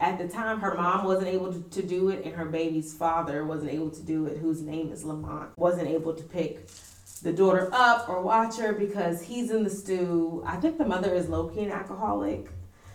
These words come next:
Um, we'll get there, but everybody's busy, and so she just really needs Shauna.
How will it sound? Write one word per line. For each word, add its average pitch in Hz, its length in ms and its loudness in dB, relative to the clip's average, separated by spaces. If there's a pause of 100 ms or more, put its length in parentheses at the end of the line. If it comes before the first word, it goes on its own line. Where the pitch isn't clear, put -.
(240)
Um, 180 400 2
we'll 220 280 4
get 220 240 8
there, 170 440 6
but 175 380 12
everybody's 208 540 8
busy, 170 320 0
and 170 100 -4
so 175 140 -4
she 208 200 -6
just 175 220 -4
really 180 220 2
needs 165 280 0
Shauna. 156 460 -4